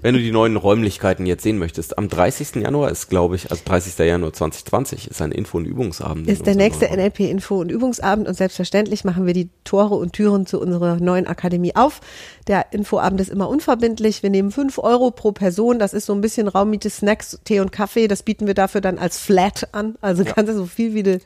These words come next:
Speaker 2: wie du
Speaker 1: Für einen
Speaker 2: reinbekommst in
Speaker 1: leckeren
Speaker 2: den
Speaker 1: Kaffee.
Speaker 2: zwei Stunden.
Speaker 1: Mhm.
Speaker 2: Florian und ich machen einen kleinen Vortrag über ein N-L-P-Thema.
Speaker 1: Und es
Speaker 2: Danach
Speaker 1: gibt auch eine
Speaker 2: Networking,
Speaker 1: Übung.
Speaker 2: Sprechen. Es gibt auch eine Übung, genau.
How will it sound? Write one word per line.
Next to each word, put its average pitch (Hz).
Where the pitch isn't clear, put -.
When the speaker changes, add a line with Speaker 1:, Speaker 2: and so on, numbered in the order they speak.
Speaker 2:
wie 214
du 196
Speaker 1:
Für 190
einen 240
Speaker 2:
reinbekommst 277
in 254
Speaker 1:
leckeren 262
Speaker 2:
den -
Speaker 1:
Kaffee. 247
Speaker 2:
zwei -
Stunden. 254
Speaker 1:
Mhm. 262
Speaker 2:
Florian 220
und 214
ich 214
machen 196
einen 190
kleinen 175
Vortrag 247
über 208
ein 185
N-L-P-Thema. 214
Speaker 1:
Und 202
es 196
Speaker 2:
Danach 190
Speaker 1:
gibt 208
auch 190
eine 220
Speaker 2:
Networking, 214
Speaker 1:
Übung. 208
Speaker 2:
Sprechen. 214
Es 202
gibt -
auch 160
eine 170
Übung, 254
genau. 185